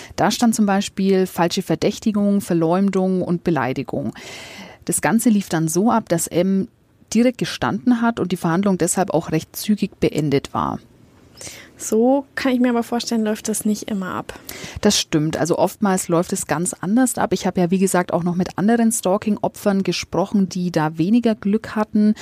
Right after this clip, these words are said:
Speaker 1: die eben berichtet haben, dass die Polizei ihnen anfangs überhaupt nicht helfen konnte oder auch immer noch nicht helfen kann. Und auch die rechtliche Lage ist eben ein bisschen komplizierter. Dazu habe ich einen Anwalt aus Nürnberg befragt, der Stalking-Opfern auch hilft. Sein Name ist Sven Markuske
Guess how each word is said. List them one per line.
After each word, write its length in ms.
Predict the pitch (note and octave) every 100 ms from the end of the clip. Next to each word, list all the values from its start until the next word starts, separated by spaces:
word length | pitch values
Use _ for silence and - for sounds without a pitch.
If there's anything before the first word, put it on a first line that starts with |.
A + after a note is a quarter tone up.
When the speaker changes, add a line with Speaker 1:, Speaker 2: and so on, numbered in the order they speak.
| - - -
Speaker 1:
die 220 | F3 F3
eben 200 | E3+ F3
berichtet 440 | F3 F3+ - G3 F#3
haben, 300 | E3+ F3 E3+
dass 140 | D#3+
die 100 | F3
Polizei 760 | - F3 F3 - E3 E3 E3+ -
ihnen 300 | E3+ E3 E3
anfangs 680 | D#3 F3 E3+ D#3+ E3 - -
überhaupt 520 | E3+ D#3 - F#3 -
nicht 240 | A3 - G#3
helfen 260 | G#3 G#3
konnte 400 | - G3+ G3+ F#3+
oder 140 | D#3+ C#3
auch 160 | -
immer 200 | G3 A#3
noch 140 | A#3 A3+
nicht 220 | A3+ -
helfen 320 | G#3 A3 A3
kann. 400 | - G#3+ G#3+ A3 - - -
Und 140 | - F3+
auch 160 | F3
die 100 | G3+
rechtliche 480 | F3+ G3 - G3 G3
Lage 400 | F3 E3+ F3 F#3
ist 220 | - -
eben 480 | - F3 E3+ E3+ E3+ - -
ein 80 | F3
bisschen 560 | - F#3 - F#3 F3+
komplizierter. 1200 | - F#3 F3+ E3+ E3 - - G#3+ B3 - D3 G3+ B3+ - - -
Dazu 160 | F3+ A#3
habe 100 | G#3+
ich 140 | -
einen 160 | E3+ -
Anwalt 380 | G#3+ A#3 G#3+ -
aus 200 | D#3+ -
Nürnberg 400 | F3+ B3 C#4+ -
befragt, 420 | A#3 G#3+ A3 -
der 140 | F3
Stalking-Opfern 840 | - D#3+ G3 - G#3 F3 E3 -
auch 200 | - D#3
hilft. 400 | - G3+ F4 -
Sein 140 | - F3
Name 200 | F3 E3+
ist 260 | - -
Sven 420 | - - D#3+ F3 F#3+
Markuske 640 | D#3 - A#3 - D#4